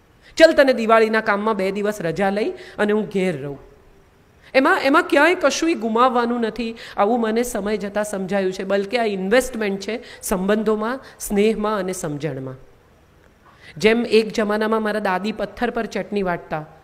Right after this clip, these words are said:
પછી મારી મા મિક્સર લાવી, તો અમે બધા એકદમ નવાઈથી ઊભા રહીને જોતા, ગુર્ર થાય, ચટણી વટાઈ જાય, આશ્ચર્યચકિત છોકરાઓ.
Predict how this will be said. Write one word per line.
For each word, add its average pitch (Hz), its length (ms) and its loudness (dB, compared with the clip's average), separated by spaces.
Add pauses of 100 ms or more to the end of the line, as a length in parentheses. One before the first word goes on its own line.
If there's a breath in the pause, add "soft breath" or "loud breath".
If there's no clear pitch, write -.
(360)
પછી 202 180 -4
મારી 208 200 0
મા 208 180 0
મિક્સર 208 420 2
લાવી, 190 260 -4
તો 190 120 -6
અમે 196 140 -2
બધા 202 200 -2
એકદમ 208 380 -4
નવાઈથી 214 460 2
ઊભા 202 260 2
રહીને 196 280 0
જોતા, 185 300 -4
ગુર્ર 202 320 0
થાય, 190 260 -2
ચટણી 190 360 -4
વટાઈ 196 300 -2
જાય, 175 300 -2 (300 loud breath)
આશ્ચર્યચકિત 240 840 0
છોકરાઓ. 170 540 -2